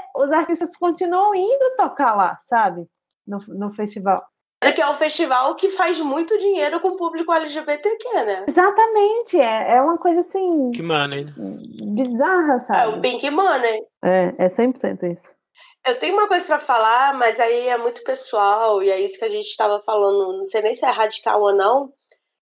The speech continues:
Speaker 2: mas depois também que eu sou-, soube que o dono do Uber apoia o Trump, eu, é raro eu usar Uber, é muito raro.
Speaker 1: É, eu não sabia
Speaker 2: É
Speaker 1: que
Speaker 2: isso
Speaker 1: ele
Speaker 2: que
Speaker 1: apoiava
Speaker 3: Apoia o
Speaker 1: o Trump,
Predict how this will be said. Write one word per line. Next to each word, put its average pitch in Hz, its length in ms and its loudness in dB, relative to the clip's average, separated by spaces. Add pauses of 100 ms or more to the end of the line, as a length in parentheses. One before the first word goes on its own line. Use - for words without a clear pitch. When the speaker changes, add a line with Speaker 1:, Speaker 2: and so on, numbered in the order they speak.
(160)
Speaker 2:
mas 214 200 2
depois 233 280 2
também 269 240 2
que 269 80 0
eu 262 60 4
sou-, 262 400 -4
soube 240 400 0
que 240 160 -4
o 220 460 4
dono 208 320 2
do 208 260 2
Uber 196 400 2
apoia 196 380 2
o 190 60 0
Trump, 202 520 0
eu, 262 840 -4 (220)
é 214 120 2
raro 196 340 2
eu 185 80 -2
usar 180 260 -2
Uber, 180 320 -6 (220)
é 208 60 2
muito 185 280 -2
raro. - 340 -2 (640)
Speaker 1:
É, 226 120 0
eu 320 80 0
não 294 60 -2
sabia 294 240 -2
Speaker 2:
É 196 100 2
Speaker 1:
que - 120 0
Speaker 2:
isso 277 100 0
Speaker 1:
ele 453 100 2
Speaker 2:
que - 80 -2
Speaker 1:
apoiava 226 160 -2
Speaker 3:
Apoia 226 140 -8
o - 40 -12
Speaker 1:
o - 20 -16
Trump, 226 240 -16